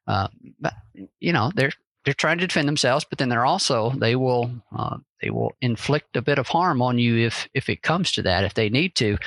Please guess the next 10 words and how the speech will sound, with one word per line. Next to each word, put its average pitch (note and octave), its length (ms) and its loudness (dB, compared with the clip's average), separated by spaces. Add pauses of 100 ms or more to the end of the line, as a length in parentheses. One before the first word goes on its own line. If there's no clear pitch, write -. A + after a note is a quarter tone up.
(560)
Now, D3+ 340 2 (240)
um, C3+ 520 0 (260)
there E3 420 0
are, D#3+ 300 2
because D#3+ 920 0 (280)
Canada D#3+ 500 2
geese C#3+ 760 2 (360)
have, C3 760 0
th-, C3 240 -6
they, C3 360 2